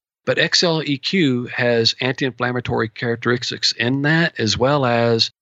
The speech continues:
uh, all your omega-three fatty acids for your horses, which helps keep their hair coat shiny.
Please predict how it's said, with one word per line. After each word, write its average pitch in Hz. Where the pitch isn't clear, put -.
uh, 110
all 131
your 123
omega-three 120
fatty 127
acids 135
for 143
your 139
horses, 147
which 113
helps 120
keep -
their 95
hair 120
coat 127
shiny. 127